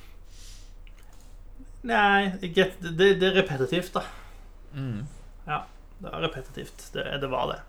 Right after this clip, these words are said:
Speaker 1: Eh, men det, det er kult å jakte på som gamle piratskatter og, og, og den delen der. Eh, og, eh, det var en viss variasjon i hvert fall, der det føltes som om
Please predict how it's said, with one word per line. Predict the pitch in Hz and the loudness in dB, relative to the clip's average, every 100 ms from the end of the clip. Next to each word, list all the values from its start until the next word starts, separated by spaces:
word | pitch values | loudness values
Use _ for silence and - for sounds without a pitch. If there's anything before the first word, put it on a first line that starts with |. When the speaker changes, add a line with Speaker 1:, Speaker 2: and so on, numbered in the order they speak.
| - - | -16 -4
Speaker 1:
Eh, | 151 139 135 | 0 0 2
men | 143 175 | 2 4
det, | 185 160 | 4 2
det | 185 | 2
er | 190 | 0
kult | - 156 160 | 0 0 2
å | 156 | 2
jakte | 143 - 135 | 0 -2 -6
på | - 131 131 131 131 127 - - - - | 2 4 6 4 4 0 -4 -16 -16 -8
som | - 131 127 | -2 -2 2
gamle | 127 127 120 | 6 6 6
piratskatter | 120 123 113 - 123 - - 123 123 123 123 120 | 4 4 2 0 -4 -4 0 6 8 8 8 6
og, | 120 120 131 | 2 0 0
og, | 123 127 120 131 123 120 120 117 | 0 0 0 0 0 -2 -6 -6
og | 131 131 | 0 2
den | 120 | 2
delen | 117 117 120 | 4 2 2
der. | 117 110 117 - - | 0 2 0 -4 -2
Eh, | 139 131 123 123 120 120 123 | 4 6 6 4 2 2 2
og, | 123 120 120 - - - - - - - - - - - - | 2 0 -2 -8 -18 -18 -18 -18 -18 -18 -18 -18 -18 -16 -10
eh, | 139 127 123 120 - - - - - | -8 -8 -8 -12 -16 -20 -20 -20 -4
det | 151 139 | 6 8
var | 135 | 10
en | 160 | 8
viss | - - | 4 4
variasjon | 139 135 135 127 156 123 143 175 | 6 8 8 6 4 4 4 4
i | |
hvert | 165 - | 4 6
fall, | 139 127 123 - - 120 143 131 | 6 8 6 2 -2 -6 -4 4
der | 127 123 123 127 - 117 143 | 4 4 2 -4 -6 -8 -6
det | 135 - | -2 4
føltes | 123 - 127 | 2 2 -4
som | 123 | -2
om | 123 | -2